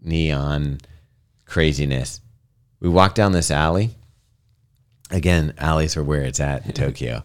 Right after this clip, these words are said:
Speaker 2: Yeah.
Speaker 1: We go down this alley. The number one stuff was strawberries, unfolded potatoes, and petting otters.
Speaker 2: Dude, like,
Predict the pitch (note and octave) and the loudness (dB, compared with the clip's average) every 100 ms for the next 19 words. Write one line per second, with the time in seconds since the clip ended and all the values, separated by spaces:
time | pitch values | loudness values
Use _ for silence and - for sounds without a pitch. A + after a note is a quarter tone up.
0 | - A2+ - - - G2 G#2+ G#2+ G2+ F2+ | -12 -14 -14 -18 -4 4 6 8 6 6
1 | F2 E2 D#2 - _ _ _ _ _ G#2 | 4 4 2 -4 _ _ _ _ _ 2
2 | A2 A2 A2 A2+ A2 G#2 G2 - G2 G2+ | 6 6 6 6 6 4 0 0 0 0
3 | - _ _ E2 E2 D#2+ D#2+ D2 - _ | -6 _ _ 0 2 2 0 -4 -12 _
4 | _ - - G2 G2 G#2 G#2+ A2 A2+ - | _ -8 2 6 6 6 4 2 0 -6
5 | - - _ _ _ _ _ _ F#2+ G2+ | -14 -20 _ _ _ _ _ _ 2 2
6 | - G#2 G2 F2 F#2+ F2+ F2 E2+ E2+ E2 | 4 4 4 2 -2 2 4 6 4 2
7 | - - - - - E2 D#2+ D2+ - E2 | -4 -16 -20 -20 -6 -2 0 -2 -4 -2
8 | D#2+ D#2 C#2+ C#2+ A1+ - - - - - | -2 -2 -2 -4 -4 -10 -14 -20 -20 -6
9 | C3+ A2+ A2 - - B2 A#2+ A2+ F#2+ | -2 -2 -2 -10 -6 0 2 2 0